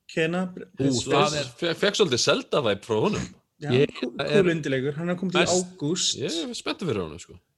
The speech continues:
Speaker 2: Ég er mjög spennt fyrir honum. Ég
Speaker 3: Já.
Speaker 2: verða, ég er búin að
Speaker 1: Já.
Speaker 2: vera það lengi og ég bara, mér finnst hann lúkka, mér finnst hann bara
Speaker 1: Mm.
Speaker 2: flottur og við fengum að sjá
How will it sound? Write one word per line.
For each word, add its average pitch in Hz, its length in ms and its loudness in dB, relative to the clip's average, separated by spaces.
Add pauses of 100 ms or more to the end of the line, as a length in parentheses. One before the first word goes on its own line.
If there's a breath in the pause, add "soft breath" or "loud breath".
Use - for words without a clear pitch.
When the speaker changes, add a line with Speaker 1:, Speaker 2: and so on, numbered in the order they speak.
Speaker 2:
Ég 143 140 2
er - 20 2
mjög 196 140 4
spennt 113 180 -6
fyrir 92 140 -10
honum. 85 80 -12 (100)
Ég 120 140 -2
Speaker 3:
Já. 131 80 2
Speaker 2:
verða, 135 180 2
ég 131 160 2
er 135 80 2
búin 139 140 -2
að - 20 -2
Speaker 1:
Já. 139 60 0
Speaker 2:
vera 135 160 0
það 127 100 -2
lengi 127 300 -4
og 110 80 -2
ég 113 100 -4
bara, 117 200 0 (420 loud breath)
mér 123 100 -10
finnst 131 220 -4
hann 110 100 -4
lúkka, 160 480 -2
mér 135 160 -2
finnst 131 160 -4
hann 127 160 -4 (140)
bara 123 120 -2
Speaker 1:
Mm. 170 120 -6
Speaker 2:
flottur 185 400 -2
og 135 160 -2
við 120 80 -10
fengum 131 260 -4
að 120 160 -8
sjá - 160 -6